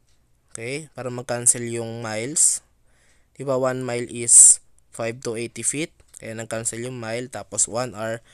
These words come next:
three thousand six hundred seconds. So, yan. Kita mo? Tapos, yung R mo is three thousand feet.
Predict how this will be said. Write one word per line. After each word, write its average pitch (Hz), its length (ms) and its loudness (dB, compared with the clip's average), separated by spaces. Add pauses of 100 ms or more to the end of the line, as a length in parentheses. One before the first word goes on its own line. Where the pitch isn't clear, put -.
(480)
three 147 80 -6
thousand 131 440 -2
six 127 200 0
hundred 110 480 -6
seconds. 104 720 0 (560)
So, 123 400 -4 (1120)
yan. 120 480 -8 (200)
Kita 113 240 -14
mo? 123 280 -10 (680)
Tapos, 123 440 -2
yung 123 160 -6
R 160 200 0
mo 127 280 -6
is 147 400 4 (440)
three 139 160 -8
thousand 120 640 -2 (600)
feet. - 280 -8